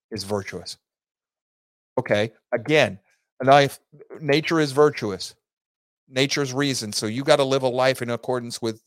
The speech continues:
the virtue of nature of Gaia. You're just worshiping the universe. Literally, that's what you're doing by definition. You're living according to the dictates of the universe as you perceive them, which makes you your own God. Th-, this is square into the, the,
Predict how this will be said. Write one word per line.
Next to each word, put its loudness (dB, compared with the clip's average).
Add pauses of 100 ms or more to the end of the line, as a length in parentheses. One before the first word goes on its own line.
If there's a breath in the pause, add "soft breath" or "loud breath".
the -14
virtue -4
of -8
nature -4
of -10
Gaia. -4 (840)
You're -2
just -2
worshiping -6
the -8
universe. -8 (480)
Literally, 4
that's -6
what -4
you're -6
doing -4
by -2
definition. -4 (1080)
You're -2
living 0
according -4
to -4
the -6
dictates -6
of -10
the -8
universe -4
as -2
you -2
perceive -8
them, -14 (400 soft breath)
which -4
makes -4
you -2
your 0
own -4
God. -8 (960)
Th-, 0
this -2
is -2
square -2
into -6
the, -8
the, -14